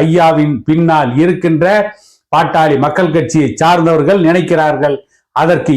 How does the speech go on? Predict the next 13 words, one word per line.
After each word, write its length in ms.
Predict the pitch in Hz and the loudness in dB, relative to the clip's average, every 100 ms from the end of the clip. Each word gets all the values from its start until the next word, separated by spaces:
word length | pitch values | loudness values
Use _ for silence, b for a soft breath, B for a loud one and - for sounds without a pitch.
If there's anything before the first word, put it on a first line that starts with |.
| 151 | 2
ஏற்றாற்போல் 680 | 185 175 175 135 147 160 156 - B _ 143 202 | 0 0 0 2 2 0 -2 -6 B _ 0 0
ஏற்கனவே 480 | 196 185 165 165 202 135 | 0 0 0 2 2 2
மருத்துவர் 460 | 165 170 170 147 131 | 0 0 0 2 2
ஐயா 200 | 165 175 147 | 2 2 2
அவர்கள் 300 | 151 185 185 | 2 0 -2
திட்டவட்டமாக 800 | 160 - 196 170 165 151 147 170 143 | -4 0 0 0 0 0 0 2 2
அறிவித்து 400 | 156 170 160 151 | 2 0 0 -4
விட்டார், 380 | 139 143 143 143 - _ _ _ 165 | -4 -2 -2 -2 -6 _ _ _ -2
"கூட்டணியை 580 | 180 185 175 160 175 190 147 | 0 0 2 2 2 2 0
நான் 260 | 143 170 156 139 | 2 2 0 2
தான் 200 | 170 185 123 139 | 2 0 -2 0
அறிவிப்பேன், 640 | 185 180 151 151 147 117 117 _ _ _ | 2 0 0 -2 0 -2 -6 _ _ _
வேட்பாளர்களை 720 | 147 190 190 175 175 160 160 | -2 0 0 0 2 2 2